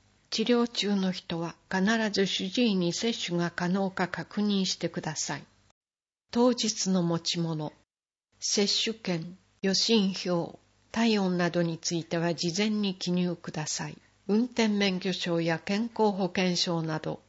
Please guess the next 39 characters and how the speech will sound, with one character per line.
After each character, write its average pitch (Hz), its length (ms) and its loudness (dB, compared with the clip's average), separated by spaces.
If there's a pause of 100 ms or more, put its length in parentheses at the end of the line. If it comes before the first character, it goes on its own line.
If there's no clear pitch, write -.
(220)
本 233 280 0
人 226 240 2
確 190 300 -2
認 180 200 2
が 175 140 2
で 165 140 0
き 202 180 -4
る 180 100 2
書 165 220 0
類、 147 260 -6 (280)
お 185 100 0
薬 220 420 0
手 190 200 -2
帳、 156 400 -6 (220)
持 214 160 0
っ - 20 -8
て - 260 -4
い 175 100 2
る 175 140 2
人 - 260 -2
の 175 160 2
み。 160 200 -4 (1400)
一、 - 500 -4 (400)
個 214 120 0
別 247 280 2
接 233 260 0
種 175 220 0
に 170 140 -2
す 175 180 -2
る 165 80 -2
か、 160 300 -8 (560)
集 226 280 0
団 233 280 2
接 214 180 0
種 180 260 -2
に 165 140 0
す - 180 0
る 165 100 -2
か 165 280 -6